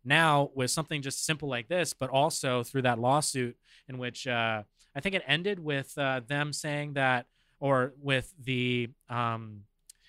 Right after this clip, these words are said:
it is the, like, federal Department of H R or whoever it would be that federally does, um, human resources, uh, that are suing Fox. Their lawsuit has ended with Fox now being un-,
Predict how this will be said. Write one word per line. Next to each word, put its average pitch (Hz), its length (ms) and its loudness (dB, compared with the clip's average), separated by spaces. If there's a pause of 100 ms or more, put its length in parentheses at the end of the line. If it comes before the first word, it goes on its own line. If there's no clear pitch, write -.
(200)
it 135 80 -2
is 110 160 -4
the, 123 420 0 (300)
like, 113 380 -6 (760)
federal 156 640 4
Department 143 400 0
of 127 160 -2
H 135 220 -6
R 135 320 0
or 127 40 -4
whoever 139 440 -2
it 143 100 -4
would 135 140 -10
be 135 180 -8
that 123 260 -8
federally 131 500 -6 (160)
does, 123 440 -6 (100)
um, 113 380 -6 (200)
human 127 260 -8
resources, 151 680 -6 (380)
uh, 131 220 2
that 123 200 2
are 117 80 0
suing 139 400 0
Fox. - 540 0 (340)
Their 151 500 4 (380)
lawsuit 139 440 2
has 131 140 0
ended 143 240 0
with 123 140 -6
Fox 127 340 -4
now 131 180 -4
being 127 420 -2 (420)
un-, 156 400 0